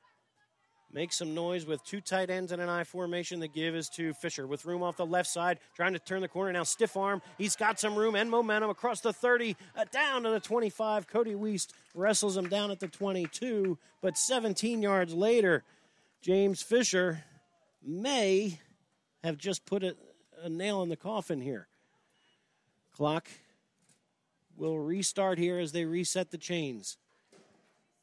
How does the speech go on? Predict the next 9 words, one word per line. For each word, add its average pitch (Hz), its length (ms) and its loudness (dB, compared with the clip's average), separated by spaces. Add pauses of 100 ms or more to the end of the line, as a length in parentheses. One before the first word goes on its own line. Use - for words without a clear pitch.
(100)
Coach 143 200 -12
Mulhern 165 580 -2 (100)
and 135 160 -12
Jack 156 280 -4
Gosnell 175 540 -4 (1200)
just 143 200 -8
talking 160 360 -6
things 156 320 -6
over. 190 400 -4